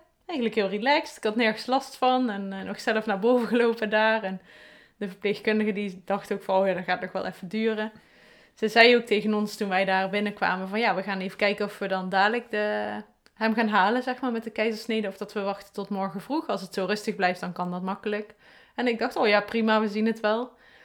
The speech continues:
En toen ging ik op het bed liggen en toen gingen ze een, eh, C T G maken. En toen, eh, begon, eh, <laughs> begon het circus.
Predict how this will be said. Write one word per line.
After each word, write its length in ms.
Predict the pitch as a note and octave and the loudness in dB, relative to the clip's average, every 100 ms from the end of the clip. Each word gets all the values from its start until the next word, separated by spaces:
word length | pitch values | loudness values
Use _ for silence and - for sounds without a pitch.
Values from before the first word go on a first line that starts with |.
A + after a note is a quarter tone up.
| - - _ - | -20 -20 _ -8
En 100 | G#3+ | -6
toen 120 | G#3+ | -2
ging 160 | A3+ A3 | 0 0
ik 100 | G#3+ | -2
op 80 | G3+ | -4
het 120 | F#3+ | 2
bed 200 | A3+ A#3+ | 2 4
liggen 260 | A3+ A#3 | 0 2
en 100 | A3 | 0
toen 80 | G#3+ | -2
gingen 200 | - G3+ | -6 -6
ze 100 | F#3+ | -6
een, 180 | F#3+ F#3+ | -6 -6
eh, 60 | F#3 F3+ | -8 -10
C 280 | F3+ G#3 G3 | -6 -8 -8
T 120 | F#3 | -6
G 160 | G#3 | -2
maken. 480 | G#3+ G3 F#3+ - F#3 - _ _ _ _ _ - | -2 -2 -4 -6 -10 -12 _ _ _ _ _ -12
En 140 | G3 | -6
toen, 260 | - G3+ G3 | 0 0 0
eh, 100 | G#3+ | 0
begon, 420 | G#3 G3+ F#3+ G#3 | -2 -2 0 0
eh, 140 | G#3 G#3 - | 0 -2 -6
<laughs> 160 | _ _ | _ _
begon 320 | A#3+ - D4+ | 2 6 8
het 160 | C#4+ - | 6 4
circus. 600 | A3+ G3 - G#3+ A#3+ - | 4 4 2 0 0 -4